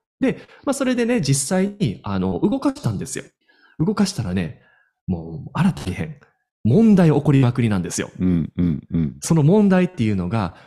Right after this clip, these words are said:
Speaker 2: もうムスリム系ばっかり捕まえるんです。
Speaker 1: なるほど。はい。
Speaker 2: もうね、エーアイそのものにバイアスがすごいかかってるんですよね。
Speaker 1: はい。はい。
Speaker 2: で、なんでなのかっていうと、そこにコーデットっていう、このコーデット、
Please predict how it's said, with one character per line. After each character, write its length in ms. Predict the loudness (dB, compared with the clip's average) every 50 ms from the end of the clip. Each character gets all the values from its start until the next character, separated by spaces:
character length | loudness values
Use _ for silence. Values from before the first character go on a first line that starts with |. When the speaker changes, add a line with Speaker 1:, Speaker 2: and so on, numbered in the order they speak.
| _ _ -4
Speaker 2:
も 100 | -2 0
う 20 |
ム 160 | 4 4 2
ス 240 | 2 2 0 2 4
リ 100 | 4 6
ム 160 | 4 4 2
系 240 | 2 2 2 2 2
ば 380 | 2 0 -2 -2 0 2 2 0
っ 80 | 0 -4 -8 _ _ _ _ _ _ _
か 140 | 0 2 2
り 80 | 2 2
捕 200 | 0 -2 -4 -4
ま 60 | -4
え 40 | -4
る 80 | -6
ん 20 | -8
で 80 | -8
す。 340 | -10 -12 -14 -16 -18 _ _ _ _ _ _ _ _
Speaker 1:
な 200 | -4 -2 0 0
る 80 | -2 -2
ほ 140 | -4 -6 -10
ど。 260 | -10 -10 -10 -10 -14 _ _
は 240 | -4 -4 -4 -4
い。 120 | -4 -8 -14 _ _ _ _ _ _ _ _ _ _ -8
Speaker 2:
も 120 | -6 -4
う 20 |
ね、 420 | -2 -2 -4 -4 -8 -14 -20 -20 _ -2
エ 60 | 2 2
ー 440 | 4 4 4 2 2 2 2 0
ア 60 | 0 0
イ 80 | -2
そ 140 | 0 0 0
の 100 | 0 0
も 140 | 0 0 -2
の 100 | -2 -2
に 400 | -2 -2 -2 -2 -4 -8 -14 _ _ _ _ _ _ _ -2
バ 180 | 0 2 4 4
イ 100 | 4 2
ア 60 | 2
ス 160 | 0 0 0
が 340 | 0 0 -2 -4 -8 -14 -20 _ _ _ -10
す 360 | -6 -6 -4 0 4 4 6 6
ご 80 | 6
い 40 | 4
か 80 | 2 0
か 80 | -4 -4
っ 40 | -4
て 100 | -2 -2
る 80 | -2
ん 20 | -2
で 60 | -4
す 100 | -6 -6
よ 120 | -4 -4
ね。 200 | -4 -4 -6 -10 -16
Speaker 1:
は 360 | -10 -4 -2 -2 -2 -2 -4 -8
い。 100 | -14 -18 _ _ _ _
は 220 | -6 -4 -4 -2 -2
い。 20 |
Speaker 2:
で、 240 | -4 -6 -6 -6 -4
な 160 | -2 -2 0 0
ん 80 | -2
で 80 | -2 -2
な 140 | 0 0 0
の 80 | 0
か 100 | 0 -2
っ 100 | -4 -4
て 120 | -4 -4 -2
い 60 | -2
う 40 | -2
と、 200 | -2 -4 -4 -4
そ 140 | -4 -4 -2
こ 100 | 0 0
に 80 | 0
コ 240 | 0 0 2 2 4
ー 60 | 4
デ 100 | 2 2
ッ 20 | -2
ト 180 | -4 -8 -16
っ 40 | -16
て 180 | -14 -10 -8 -6
い 60 | -6
う、 80 | -6 -8
こ 60 | -12
の 80 | -12 -10
コ 220 | -6 -2 0 0
ー 20 | 0
デ 100 | -2 -4
ッ 60 | -8
ト、 100 | -10